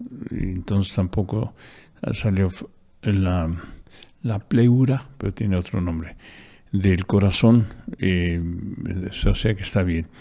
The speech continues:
Entonces ya está en, ahorita cuidados intensivos, más tarde lo ponen en piso y esperar en Dios que, que progrese bien. No fue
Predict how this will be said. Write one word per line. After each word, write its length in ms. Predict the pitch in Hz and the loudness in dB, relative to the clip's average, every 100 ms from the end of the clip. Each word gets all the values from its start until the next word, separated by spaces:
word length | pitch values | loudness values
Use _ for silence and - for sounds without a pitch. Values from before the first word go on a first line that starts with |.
| - - - - _ | -20 -20 -20 -20 _
Entonces 420 | - 101 104 - | -2 0 0 0
ya 140 | 101 95 | 2 2
está 540 | - 107 92 85 82 - - - _ _ _ _ _ _ - | 2 0 2 0 -4 -12 -16 -20 _ _ _ _ _ _ -4
en, 640 | 101 90 85 82 85 - - | -2 0 -2 -4 -4 -6 -4
ahorita 760 | 92 85 98 101 101 90 85 - - - | -4 0 0 0 0 -2 -4 -12 -18 -8
cuidados 380 | 104 104 101 - | 0 2 2 4
intensivos, 680 | 107 98 104 - 147 139 127 | 2 4 2 4 4 4 2
más 200 | 110 - | 0 0
tarde 280 | 120 104 95 | 2 2 0
lo 180 | - | -2
ponen 280 | - 104 101 | -4 -2 0
en 100 | 92 | -2
piso 480 | - 131 127 151 143 - - - - - - _ | 4 4 6 2 0 -6 -20 -20 -20 -20 -20 _
y 240 | 110 101 95 | 4 6 6
esperar 540 | 87 120 127 143 - - | 4 0 2 0 -2 -4
en 140 | 104 | 0
Dios 280 | 98 98 - | 0 0 -2
que, 260 | 98 90 - - - - - - - - | 0 -2 -2 -16 -20 -20 -16 -16 -16 -10
que 140 | - | -6
progrese 580 | 107 104 95 98 95 - | -2 2 4 4 4 2
bien. 380 | 92 90 82 - - - 160 - | 2 2 0 -4 -12 -10 -10 -8
No 800 | 110 95 98 95 92 92 95 92 | -6 -4 -6 -8 -4 0 0 0
fue 420 | - 104 95 | -2 -2 -2